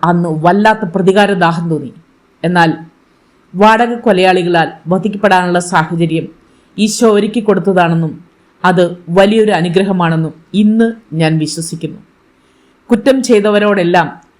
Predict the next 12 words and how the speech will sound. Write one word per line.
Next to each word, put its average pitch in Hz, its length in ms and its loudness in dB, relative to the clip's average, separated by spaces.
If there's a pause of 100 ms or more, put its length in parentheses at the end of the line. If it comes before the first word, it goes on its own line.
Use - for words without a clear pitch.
(140)
ക്ഷമിച്ചു 226 440 0
പ്രാർത്ഥിക്കാനുള്ള 190 840 0
മനസ്സ് 165 440 -2 (580)
പരിശുദ്ധാത്മാവ് 180 800 0 (260)
എനിക്ക് 165 260 0
തന്നു. 139 320 -6 (840)
മാധ്യസ്ഥത്തിനായി 180 1000 0 (160)
അച്ഛനോട് 170 600 -4
പ്രാർത്ഥിക്കാറുണ്ട്. 160 760 -4 (1600)
ആയിരങ്ങളെ 269 580 2
ക്രിസ്തുവിനായി 220 640 0
നേടുവാൻ 175 500 0